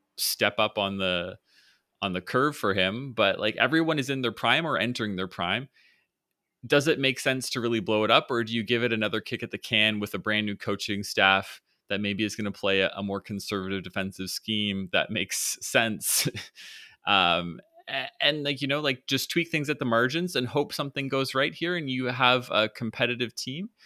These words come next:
Because right now, the league is kind of wide open. Like <laughs>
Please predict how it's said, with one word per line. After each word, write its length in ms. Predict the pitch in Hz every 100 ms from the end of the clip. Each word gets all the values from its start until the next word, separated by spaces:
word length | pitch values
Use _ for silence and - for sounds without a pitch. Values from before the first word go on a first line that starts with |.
| -
Because 240 | _ 165 135
right 220 | 160 285
now, 440 | 131 165 165 143 - _ _ _ _ _ _ _ _ -
the 100 | 147
league 240 | 151 226
is 120 | 170
kind 220 | - 160 175
of 120 | 110
wide 240 | 120 127
open. 460 | 117 143 87 78 110 _ _ _
Like 300 | 85 101 - - -
<laughs> 140 | -